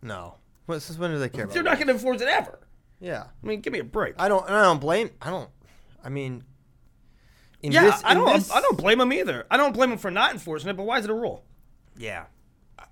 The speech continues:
Speaker 1: I mean, I, I understand why it's a rule, but they're,
Speaker 2: So
Speaker 1: they've never
Speaker 2: is
Speaker 1: enforced
Speaker 2: it
Speaker 1: it
Speaker 2: a,
Speaker 1: before.
Speaker 2: is it a rule? Is it a rule because if, <coughs> if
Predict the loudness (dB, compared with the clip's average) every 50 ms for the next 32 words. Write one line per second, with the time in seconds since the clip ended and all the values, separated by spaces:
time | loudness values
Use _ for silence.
0 | _ _ -14 -12 -10 -8 -8 -6 -6 -4 -6 -6 -6 -6 -6 -4 -2 0 -2 -2
1 | -2 -6 -8 -8 -8 -6 -4 -4 -6 -6 -8 -8 -8 -6 -4 -4 -4 -4 -6 -8
2 | -10 -12 -14 -14 -18 _ _ _ -14 -14 -14 -14 -14 -18 -20 -8 0 4 6 8
3 | 8 8 8 8 6 4 4 6 6 8 8 8 6 4 2 0 -4 -4 -4 -2
4 | 0 2 2 2 2 2 2 2 2 4 4 6 6 6 6 4 2 -2 -8 -20
5 | -20 _ _ -20 -18 -12 -10 -6 -4 -2 -2 0 0 2 2 2 2 0 -2 -4
6 | -2 0 2 4 4 4 2 -2 -4 -2 0 0 0 -2 -4 -8 -14 -14 -16 -18
7 | -20 -20 -20 -20 _ _ -20 -20 -20 -20 -20 -20 _ -20 -20 -20 -20 -20 -20 -20
8 | _ -20 -20 -20 -20 -20 -20 -20 -20 -20 -20 -16 -16 -14 -12 -12 -12 -14 -12 -6
9 | -4 -4 -4 -4 -6